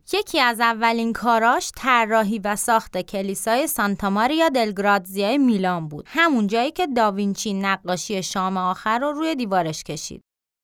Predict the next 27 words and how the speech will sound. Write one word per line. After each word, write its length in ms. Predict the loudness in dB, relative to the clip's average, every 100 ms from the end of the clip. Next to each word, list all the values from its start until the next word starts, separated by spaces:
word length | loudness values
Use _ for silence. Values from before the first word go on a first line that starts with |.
| _
در 220 | 0 2 2
سال 220 | 0 2
هزار 500 | 0 0 0 2 2
و 80 | 2
پونصد 520 | -2 -4 0 0 0
و 60 |
شش 340 | -4 -6 -4 -4
میلادی 720 | -4 -2 -2 0 -2 -2 -4 0
اون 180 | 0 2
از 260 | -2 0
طرف 360 | 0 2 2 -2
پاپ 380 | -6 -4 -4 -4
جولیوس 560 | -4 -4 -4 -4 -2
دوم 680 | -2 2 2 2 0 0 0
مأمور 460 | 2 2 2 0 -2
شد 240 | -4 -6
تا 120 | -4 -8
کلیسای 600 | -4 -4 -4 0 0 0
سنت 380 | -2 -2 -2
پیترو 500 | -4 -4 -4 -2 0
جدید 560 | 0 0 0 0 -6 -4
رو 160 | -4 -2
به 200 | -2 -2
جای 300 | 0 -2 -2
کلیسای 520 | -6 -6 -4 -2 0
قدیمیش 480 | 0 0 -2 -6 -6
بسازه. 580 | -6 -6 -6 -8 -10